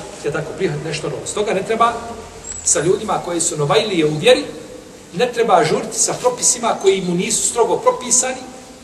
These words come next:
nego je bolje tu nekakva postepenost, tako da može uzimati jedno po jedno, a ne da ga slomiš u startu sa obavezama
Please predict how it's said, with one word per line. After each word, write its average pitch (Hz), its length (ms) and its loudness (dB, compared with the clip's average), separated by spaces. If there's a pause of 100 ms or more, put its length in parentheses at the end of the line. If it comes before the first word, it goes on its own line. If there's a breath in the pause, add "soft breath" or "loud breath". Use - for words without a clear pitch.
(140)
nego 165 220 -2
je 156 80 6
bolje 202 260 4
tu 190 120 -4
nekakva 156 340 -6
postepenost, 190 680 -4
tako 165 240 -10
da 147 100 -8
može 147 240 -4
uzimati 147 480 -6
jedno 151 180 -6 (100)
po 185 60 -12
jedno, 226 240 -8 (140)
a 147 40 -10
ne 160 80 -8
da 147 100 -8
ga 127 100 -10
slomiš 151 520 -8 (380)
u 175 60 -8
startu 156 400 -4 (340)
sa - 160 -6
obavezama 170 520 -2